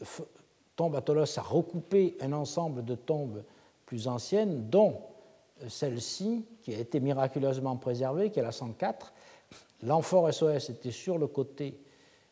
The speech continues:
de la, de la tombe elle-même, et dans la tombe, il y avait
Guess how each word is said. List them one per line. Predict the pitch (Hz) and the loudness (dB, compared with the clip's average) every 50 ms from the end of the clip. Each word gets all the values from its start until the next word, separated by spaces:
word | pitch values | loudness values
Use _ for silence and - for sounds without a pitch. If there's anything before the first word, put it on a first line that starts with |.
| _ _ - | _ _ -16
de | 113 98 104 120 127 | -14 -10 -4 -2 -2
la, | 123 107 90 87 92 - - - - - - - - - - - - | 0 0 -2 -6 -8 -10 -12 -14 -16 -16 -18 -18 -18 -18 -18 -16 -12
de | 95 113 | -8 -4
la | 117 117 | -4 -4
tombe | - - 160 147 135 110 | -2 0 0 0 0 -2
elle-même, | 104 101 110 131 160 185 185 - - - | -4 -4 -2 -2 0 0 -2 -2 -4 -4
et | 113 113 | -4 -4
dans | 98 - 139 160 170 | -2 0 0 2 2
la | 139 117 101 | 2 0 -2
tombe, | - 123 139 170 160 123 | -4 -4 -4 -2 -2 -2
il | 107 98 | -2 -2
y | 101 98 | -4 -4
avait | 90 92 120 147 | -2 -2 -2 -2